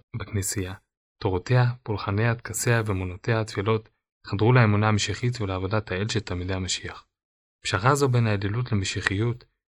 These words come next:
הביאה להתפטרותו של איש הרשע שנובע בנבואות, אשר ימרה את פי אדוני וירומם עצמו מעליו.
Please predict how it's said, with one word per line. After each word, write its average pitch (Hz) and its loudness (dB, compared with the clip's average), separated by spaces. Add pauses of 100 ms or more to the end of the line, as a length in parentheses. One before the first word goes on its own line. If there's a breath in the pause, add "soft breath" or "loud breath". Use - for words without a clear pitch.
(120)
הביאה 120 2
להתפטרותו 113 0
של 107 2
איש 113 2
הרשע 107 2
שנובע 101 0
בנבואות, 95 -4 (500)
אשר - 0
ימרה 120 2
את 127 -4
פי 127 2
אדוני 110 4
וירומם 110 2
עצמו 107 0
מעליו. 95 0